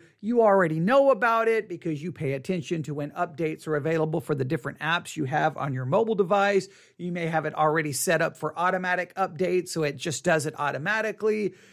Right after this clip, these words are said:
You may never even think about it. You may not even care. But when certain apps are not updated, well, you don't have access to certain features. So I'm one of those that somewhat is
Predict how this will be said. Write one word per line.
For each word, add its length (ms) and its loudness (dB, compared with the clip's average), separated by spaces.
You 200 4
may 120 6
never 280 2
even 180 -2
think 240 2
about 240 2
it. 120 2
You 120 2
may 160 2
not 220 4
even 300 0
care. 600 0
But 520 2
when 220 0
certain 500 0
apps 380 0
are 100 2
not 360 2
updated, 960 0
well, 320 2
you 240 -2
don't 200 0
have 300 -2
access 560 -2
to 140 -6
certain 400 -4
features. 680 -8
So 240 -2
I'm 360 4
one 180 2
of 140 -4
those 260 4
that 180 -6
somewhat 460 0
is 260 -4